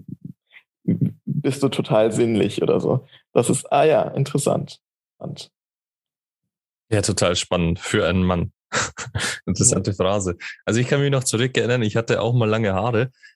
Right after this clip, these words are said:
Speaker 2: und, ähm, ja, war in der, weiß nicht, achten Klasse, siebten Klasse, ich weiß nicht mehr genau. Und ich ging so den Gang hinter, äh, in der Schule mit ein paar anderen, äh, Klassenkameraden. Und dann <laughs> meinte ein anderer Typ aus meiner Klasse, ein Junge, äh, der dann quasi so den Gang hinterher geschrien hat,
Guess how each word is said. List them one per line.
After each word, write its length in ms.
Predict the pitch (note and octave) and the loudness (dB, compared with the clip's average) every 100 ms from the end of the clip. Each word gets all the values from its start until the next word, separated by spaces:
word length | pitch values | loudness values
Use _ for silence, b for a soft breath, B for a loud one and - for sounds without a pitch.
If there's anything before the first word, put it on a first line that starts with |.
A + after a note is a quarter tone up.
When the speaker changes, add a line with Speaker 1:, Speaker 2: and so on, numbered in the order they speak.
| _ | _
Speaker 2:
und, 580 | - G2+ G2+ G2+ G2+ - | -4 0 2 0 0 -2
ähm, 580 | F2 F#2+ F#2+ F#2+ F#2+ F#2+ - _ - | 0 2 2 2 2 0 -4 _ -2
ja, 220 | G2 G#2+ | 0 2
war 160 | F#2+ G2 | 0 0
in 80 | G2 | 0
der, 300 | F#2+ F#2 F#2+ - | 2 0 -2 -4
weiß 160 | F2+ | -2
nicht, 160 | F#2+ F2+ | 0 -2
achten 260 | - - | -4 -4
Klasse, 320 | G2+ G#2 - G#2 | -2 0 2 2
siebten 280 | G#2+ - | 0 0
Klasse, 320 | G#2+ G2+ - F#2+ | 0 0 0 0
ich 100 | F2+ | 0
weiß 160 | F2+ | 0
nicht 100 | G2 | 0
mehr 120 | G2 | 0
genau. 320 | F#2+ F#2+ G2+ - B B | 0 0 -2 -4 B B
Und 100 | G2+ | -4
ich 100 | G#2 | 0
ging 200 | C#3 E3 | 0 0
so 100 | C3 | 0
den 280 | A#2 G2+ - C3 | 0 -2 -2 -2
Gang 280 | G#2+ D3 | 0 4
hinter, 680 | B2+ A2+ G#2+ C3+ A#2 A#2+ A2 | 4 4 0 -2 0 0 0
äh, 240 | G#2+ G2+ G2 | 0 0 2
in 80 | G2+ | 0
der 80 | |
Schule 540 | G2 - A#2+ G2+ G#2+ - | 0 0 2 2 2 0
mit 180 | G2+ G2 | 0 0
ein 80 | G2 | 0
paar 160 | F#2+ | 0
anderen, 480 | G2+ A2 G2 F#2+ F#2+ | 0 2 2 2 0
äh, 140 | F2+ F#2+ | -2 0
Klassenkameraden. 760 | A2 - - G2+ F#2+ F#2+ G#2+ - B B B - | -2 -2 0 0 0 0 -2 -4 B B B -4
Und 80 | |
dann 160 | A#2+ C3+ | 2 2
<laughs> 0 | |
meinte 380 | C3 F#3 C#3 - | 4 2 0 0
ein 180 | A#2+ A#2 | 0 0
anderer 440 | B2 C3 A#2+ A#2 | 0 2 0 0
Typ 260 | - E3 - | -2 -2 -2
aus 160 | A2 | 0
meiner 180 | G#2+ G2+ | 2 0
Klasse, 400 | G2 G#2+ - B2+ | 0 -2 0 0
ein 80 | G#2+ | 0
Junge, 320 | A2+ A2+ A#2+ B B B B B - | 2 2 0 B B B B B -4
äh, 220 | F#2+ G2 | -2 0
der 140 | G#2 | 0
dann 180 | G#2 G#2+ | 2 0
quasi 260 | - G#2 G#2 | 0 0 0
so 100 | G#2 | 0
den 140 | G2+ | 2
Gang 240 | G2+ A2+ | 2 2
hinterher 400 | A#2 A#2 G#2 A2 | 2 2 2 0
geschrien 380 | A2 - A2+ A2 | 0 -2 0 2
hat, 200 | A2+ G#2 | 2 -2